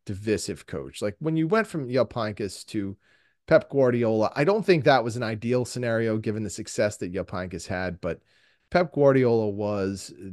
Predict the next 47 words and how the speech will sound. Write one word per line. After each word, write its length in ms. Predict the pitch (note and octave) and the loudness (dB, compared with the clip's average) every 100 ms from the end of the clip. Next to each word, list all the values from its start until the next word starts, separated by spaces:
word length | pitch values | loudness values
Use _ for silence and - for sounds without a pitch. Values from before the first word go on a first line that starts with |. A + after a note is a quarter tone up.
| G2 | -10
the 180 | A#2 G#2 | -8 -4
hottest 440 | G#2+ G#2 G2+ - | 2 2 2 -4
name 260 | G#2+ G2 G2 | -8 -6 -8
in 80 | |
coaching 420 | G2 G2 F#2+ G2+ F#2+ | -6 -6 -6 -8 -10
at 80 | |
the 100 | E2+ | -12
time. 340 | - G#2+ F#2+ F#2+ | -8 -6 -4 -6
It 20 | |
was 120 | F2 | -8
very 280 | A#2 A#2 G#2 | -4 -2 -2
tough 240 | - F#2 | -6 -8
to 80 | - | -10
argue 400 | - F#2+ F2 F2 | -8 -6 -6 -8
against 420 | E2 F2 D#2+ E2 | -8 -8 -10 -12
that, 240 | - - G1+ | -12 -12 -12
right? 260 | - D#2 D#2 _ _ _ _ _ | -10 -8 -8 _ _ _ _ _
And, 140 | C3+ E3+ | -8 0
and 220 | D#3+ D#3+ | 0 0
even 340 | F3+ F#3 F#3 | 0 2 4
though 220 | D#3 C#3+ | 6 8
I 80 | C3 | 6
don't 220 | B2+ A2 | 4 -2
think, 380 | G2 A#2+ A2 - _ _ _ _ _ _ _ _ - | -6 -6 -6 -10 _ _ _ _ _ _ _ _ -16
you 160 | C3+ G#2 | -12 -8
know, 220 | F#2 F#2+ B2 _ | -8 -10 -16 _
Pep 260 | D3 C#3+ - | 2 2 2
didn't 220 | D3 G2+ | -2 0
have 260 | A#2 A2+ G2+ | 2 0 0
a 120 | G2+ | -2
one 360 | G2+ C3 D3 C#3+ | -2 2 4 4
hundred 220 | C#3 C3 | 4 2
percent 360 | B2+ G#2+ B2 | 0 -2 -4
approval 420 | A2 - A2 G#2 G2+ | -4 -2 -2 0 -2
rating, 420 | F#2+ F#2 F2+ E2 _ _ _ _ _ _ - | 0 0 -2 -8 _ _ _ _ _ _ -6
there 200 | D3 E3+ | 2 4
were 120 | D#3 | 8
a 60 | C3+ | 8
lot 260 | B2+ B2+ | 8 6
of 80 | A#2 | 4
people 440 | - B2 - G#2+ F#2+ | 0 -4 -4 -6 -4
who, 380 | A2+ G2+ F#2 - | -4 -4 -6 -10
who 220 | - A2 | -12 -10
supported 640 | F#2 G#2+ F#2 - B2+ A2+ G2 | -8 -10 -8 -2 0 0 -2
him. 260 | F#2 F2+ E2+ | -4 -6 -8
And 160 | F#2 | -6
I 140 | F2+ | -6